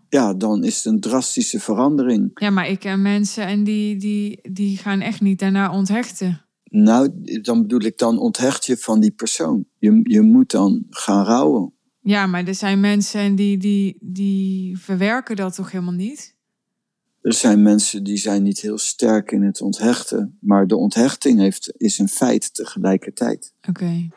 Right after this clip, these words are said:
Speaker 1: Als je bedrijf failliet is, dan zul je wat moeten doen als je, en dat is, zijn ook vormen van verlies nemen en onthechten voor veranderingen waar je niet omheen kan. Ik moet denken aan mensen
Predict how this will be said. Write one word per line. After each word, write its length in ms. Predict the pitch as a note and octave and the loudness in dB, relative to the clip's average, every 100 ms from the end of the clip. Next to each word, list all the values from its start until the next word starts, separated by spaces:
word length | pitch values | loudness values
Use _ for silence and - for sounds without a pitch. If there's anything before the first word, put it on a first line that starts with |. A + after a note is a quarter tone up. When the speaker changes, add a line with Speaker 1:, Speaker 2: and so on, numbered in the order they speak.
| _ _ - | _ _ -6
Speaker 1:
Als 180 | A#2+ | -2
je 120 | - A#2+ | 2 2
bedrijf 480 | - A2+ B2 C#3+ | 2 0 2 2
failliet 480 | - A#2+ G#2+ B2+ B2+ | 0 0 2 4 2
is, 420 | - - - - _ _ _ _ _ _ _ _ | 0 -2 -4 -10 _ _ _ _ _ _ _ _
dan 560 | - - C3 A#2+ A#2 A2+ | -12 -2 2 4 2 0
zul 280 | - - B2+ | -4 -6 0
je 120 | A#2 | 2
wat 140 | G#2 G#2 | 2 -2
moeten 240 | A2 G#2+ | -4 -4
doen 240 | A#2 C#3 B2 | 2 4 4
als 240 | G#2+ - | 2 -2
je, 380 | A2 G#2 G#2 F#2+ - | 0 2 0 -2 -4
en 160 | G#2+ | 0
dat 200 | A2 A2+ | 2 2
is, 120 | B2 - | 0 -2
zijn 260 | G#2+ A2 | 2 4
ook 160 | C3+ - | 4 0
vormen 420 | - D#3+ D3 B2 | 0 2 4 2
van 260 | - A2+ G2+ | 2 -2 -2
verlies 500 | - - A2 C4+ - | 0 4 4 4 2
nemen 340 | A3+ A3 G#3+ | 2 4 4
en 100 | G#2 | 2
onthechten 540 | G#2 - B2+ - A2+ | 2 2 0 -2 -4
voor 320 | - - G#2+ G2 - - | -4 0 0 0 -8 -12
veranderingen 720 | - A#2+ A#2 C#3+ C3 A#2 A2 | -4 0 2 4 2 2 2
waar 200 | G#2+ G#2+ | 2 4
je 80 | G#2+ | 4
niet 220 | B2+ - | 4 2
omheen 300 | G#3+ A#2 C#4 | 2 4 2
kan. 300 | C4+ B3+ G3 | 0 -4 -6
Ik 180 | - G3+ | -4 0
moet 180 | G#2 G2 | 2 2
denken 340 | G2+ G2+ - F2+ | 2 0 -2 -8
aan 100 | G2+ | -8
mensen 460 | G2+ G2+ - G2+ | -8 -6 -8 -10